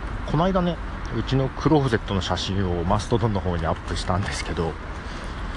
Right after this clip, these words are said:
そう、スティーリー・ダウン、ボックスとか持ってるんですよ。好きなんですよ、すごく。スティーリー・ダウンのウォルター・ベッカーが亡くなっちゃったようですね。ちょっ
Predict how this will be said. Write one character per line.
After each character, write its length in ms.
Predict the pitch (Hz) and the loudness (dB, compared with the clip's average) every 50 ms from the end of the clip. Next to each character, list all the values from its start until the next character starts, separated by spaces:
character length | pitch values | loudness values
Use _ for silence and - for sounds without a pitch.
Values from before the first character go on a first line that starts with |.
| - - - - - - - - - - - - - - - - - | -6 -6 -6 -6 -6 -6 -6 -6 -6 -6 -4 -4 -4 -4 -4 -2 2
そ 80 | - 113 | 2 4
う、 80 | 98 85 78 76 78 - | 4 2 0 -2 -4 -4
ス 80 | - - | -4 0
テ 120 | - 135 | 4 4
ィ 60 | 143 143 | 4 6
ー 20 | |
リ 140 | 147 147 135 | 4 4 6
ー・ 20 | |
ダ 80 | 147 135 | 6 6
ウ 60 | 120 | 6
ン、 140 | 101 95 90 | 4 0 0
ボ 100 | 85 101 | 0 0
ッ 40 | 98 - - | -2 2 0
ク 80 | 147 - | 0 2
ス 80 | - | 2
と 80 | - - | 0 2
か 280 | - 101 90 80 76 - - - - - - - - - - - - - - - - 107 | 4 2 2 2 0 -2 -4 -4 -4 -4 -4 -4 -4 -4 -4 -4 -4 -4 -6 -4 -2 -2
持 60 | 107 | -2
っ 40 | 107 - - - - | -2 -2 -4 -2 0
て 120 | 113 104 98 | 2 2 2
る 140 | 90 92 90 | 0 0 0
ん 180 | 92 87 80 | 0 -2 -2
で 100 | 80 82 | -2 -4
す 140 | - - 92 | -4 -2 -2
よ。 100 | 87 80 | -2 -2
好 240 | 80 80 - - - | -4 -4 -6 -2 2
き 80 | - 135 | 4 6
な 80 | 139 | 6
ん 80 | 127 113 | 6 4
で 60 | 104 | 0
す 120 | - - | -2 -2
よ、 80 | 98 87 | -2 -2
す 140 | - - 90 | -2 -2 -2
ご 80 | 92 | -2
く。 200 | 90 - - 82 - - - - - - - - - - - - - - - - - - - - - - | -2 -2 -6 -6 -6 -6 -8 -8 -10 -8 -8 -8 -8 -6 -6 -4 -4 -4 -4 -4 -4 -2 -2 -2 -2 -4
ス 100 | - - | -4 -2
テ 120 | - 120 | 2 2
ィ 40 | 120 | 2
ー 20 | 117 | 4
リ 160 | 147 123 117 | 4 4 6
ー・ 20 | |
ダ 180 | 123 120 117 107 | 6 6 6 4
ウ 80 | 98 | 4
ン 100 | 98 90 85 78 76 78 - - - - - - - - - - - - - - - - - - - - - - - - 92 | 2 0 0 0 0 -2 -2 -2 -4 -6 -8 -8 -8 -8 -8 -8 -6 -4 -2 2 4 6 6 6 6 4 -2 -4 -4 -2 -2
の 80 | 98 98 101 101 90 - - - - - - - - - - | 0 0 0 -2 0 0 -2 -2 -2 -2 -2 -2 0 -2 -2
ウ 40 | 90 | -2
ォ 40 | 90 | -2
ル 80 | 90 - | -2 -2
タ 160 | - 101 95 | 0 0 0
ー・ 20 | 90 | 0
ベ 100 | 98 95 | 0 -4
ッ 120 | - - | -4 -2
カ 100 | - 87 | -2 -2
ー 80 | 80 78 | -2 -2
が 60 | 78 | -2
亡 120 | 80 78 | -2 0
く 100 | - 107 | 0 0
な 80 | 101 95 | 2 0
っ 40 | - - | 0 -2
ち 60 | - | -2
ゃ 40 | - | -2
っ 20 | - - - - - | -2 -2 -4 -4 -2
た 120 | 104 101 | 0 2
よ 140 | 101 104 117 | 4 4 4
う 160 | 117 101 90 85 - - - | 4 4 4 2 2 2 2
で 100 | - - | 4 4
す 60 | - - - - - - - - - - - - - - - - - - - - 160 | 4 4 4 4 4 2 2 0 0 -2 0 0 0 0 0 0 -2 -2 -2 -2 -2
ね。 280 | 165 165 156 - - - - - - - - - - - - - - - - - - - | 0 0 0 -2 -2 -2 -4 -2 -2 -2 -2 -4 -4 -4 -2 -2 -2 -2 -2 -2 -2 -2
ち 60 | - | -2
ょ 20 | |
っ 40 | - | -4